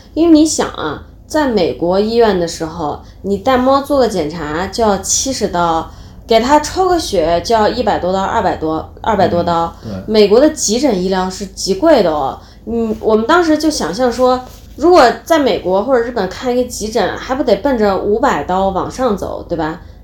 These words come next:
Speaker 1: 但结果回来没有那么贵。
Speaker 2: 当时那天晚上最后排上以后呢，带着猫猫去做了一个血液检查，然后医生的拿到的血液检查报告呢是一切正常。
Speaker 1: 也是很正常。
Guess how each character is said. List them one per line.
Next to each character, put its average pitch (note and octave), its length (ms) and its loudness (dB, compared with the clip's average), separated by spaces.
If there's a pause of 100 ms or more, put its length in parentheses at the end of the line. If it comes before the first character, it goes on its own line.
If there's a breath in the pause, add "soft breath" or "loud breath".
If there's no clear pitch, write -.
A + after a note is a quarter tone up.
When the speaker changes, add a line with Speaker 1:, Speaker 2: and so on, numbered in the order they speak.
Speaker 1:
但 A3+ 280 0
结 F3 120 0
果 G3 160 2
回 D#3 200 -6
来 D3+ 100 -4
没 C#3+ 100 -8
有 D#3 120 -4
那 D3 100 -8
么 C3 100 -12
贵。 - 180 -12 (140)
Speaker 2:
当 G#3+ 220 6
时 D#3 200 -2
那 E3+ 160 2
天 E3+ 140 0
晚 G#2 220 -4
上 A#2+ 100 -6
最 D3+ 120 -6
后 C#3+ 100 2
排 C3 220 -6
上 C#3+ 240 -2
以 G2+ 40 -2
后 C#3 200 -6
呢， A#2 100 -2
带 C3+ 240 -4
着 B2 80 -2
猫 B2+ 180 -2
猫 C3+ 220 -2
去 A#2+ 300 -2 (100)
做 D3+ 140 2
了 C3+ 60 2
一 C3+ 60 2
个 C#3 140 -2
血 A#2+ 220 -2
液 C#3 120 2
检 G#2+ 200 -2
查， G#2 340 -10 (220)
然 B2+ 100 -4
后 C#3+ 180 2
医 D#3+ 140 4
生 E3 220 2
的 C3+ 240 0
拿 A#2 180 -2
到 D3 140 -2
的 C#3+ 80 -2
血 C3 160 -6
液 C3+ 80 -2
检 B2 160 -4
查 A2 100 -4
报 B2+ 220 -4
告 C3+ 180 -2
呢 A#2 80 -2
是 A#2 140 -4
一 G#2+ 100 -2
切 C3 160 -4
正 A2+ 160 -2
常。 F#2 320 -8
Speaker 1:
也 F3 160 -6
是 G#3 160 -4
很 F#3+ 160 -4
正 D#3+ 180 -6
常。 E3 140 -10